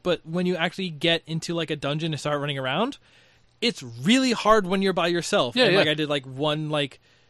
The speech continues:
Speaker 1: I died once in C R dungeon or whatever the one that we always ran was, 'cause it was
Speaker 2: Yep.
Speaker 1: so hard to get strong, I guess, unless you pay, maybe?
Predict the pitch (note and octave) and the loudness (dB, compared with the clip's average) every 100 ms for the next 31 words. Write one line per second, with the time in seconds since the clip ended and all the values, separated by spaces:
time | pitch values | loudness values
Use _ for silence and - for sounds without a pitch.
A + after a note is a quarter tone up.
0 | _ _ - C3 B2+ D3+ D#3 C#3+ C#3+ D3 | _ _ -6 -4 0 4 4 2 -2 -4
1 | - C#3 C3+ B2+ - - - C#3+ C3+ C3+ | -6 -8 -8 -10 -12 -10 -6 -4 -2 -2
2 | C#3 C#3 B2 A2+ A#2 B2 B2+ C3 B2 B2 | -2 -4 -6 -6 -6 -4 -4 -4 -6 -6
3 | A#2+ B2 A#2 A#2+ B2 B2 C3+ B2+ G#2+ G#2+ | -8 -8 -8 -6 -6 -6 -6 -6 -8 -8
4 | A2 A2 B2+ F#3 B3 D4 D#4+ C#4+ C3+ B2+ | -4 2 6 8 12 12 12 10 4 4
5 | D3 C#3 C#3 C3 B2 - - C3+ F3+ G3+ | -2 -4 -6 -8 -8 -10 -8 -2 2 2
6 | C#3+ A#2 A#2 G#2+ A#2+ - A#2 A#2+ - - | 0 -8 -8 -10 -12 -12 -12 -12 -14 -16
7 | - D3 G#3 C#4+ D#4+ F4+ | -8 -4 -4 -4 -6 -4